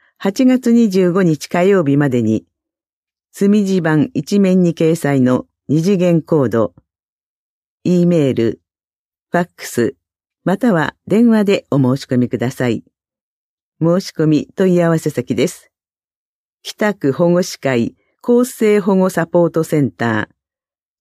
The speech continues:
土曜、日曜、祝日を除く、午前十時から正午、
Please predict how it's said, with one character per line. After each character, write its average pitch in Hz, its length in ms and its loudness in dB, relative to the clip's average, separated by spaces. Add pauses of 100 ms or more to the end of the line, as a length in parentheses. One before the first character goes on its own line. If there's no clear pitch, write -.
(100)
土 196 120 0
曜、 196 260 2
日 156 380 0
曜、 135 180 2
祝 240 260 -2
日 226 280 0
を 196 140 2
除 165 340 0
く、 147 260 -2 (640)
午 247 160 0
前 202 320 2
十 214 260 2
時 156 140 -4
か 131 160 -2
ら 120 140 -2
正 147 280 0
午、 110 280 -2